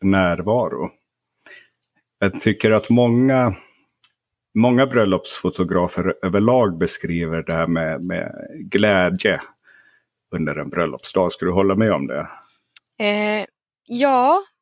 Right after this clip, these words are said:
Speaker 2: men jag tänker of-, också på, jag funderar ju jättemycket som jag fot-, är mitt uppe i,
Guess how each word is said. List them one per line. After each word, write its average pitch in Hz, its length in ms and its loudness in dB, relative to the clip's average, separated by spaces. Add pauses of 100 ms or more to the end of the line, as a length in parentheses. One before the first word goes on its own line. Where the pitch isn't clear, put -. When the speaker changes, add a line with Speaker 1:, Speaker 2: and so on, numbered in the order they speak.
(100)
Speaker 2:
men 247 420 0 (120)
jag 233 220 -2
tänker 269 380 -2
of-, - 260 -8 (140)
också - 420 -4
på, 196 460 0 (160)
jag 233 140 -4
funderar 262 420 2
ju 208 80 2
jättemycket 220 540 0
som - 160 -4
jag 175 80 -6
fot-, - 320 -8 (280)
är 190 260 -2
mitt 208 200 -2
uppe 180 220 -4
i, 170 380 -2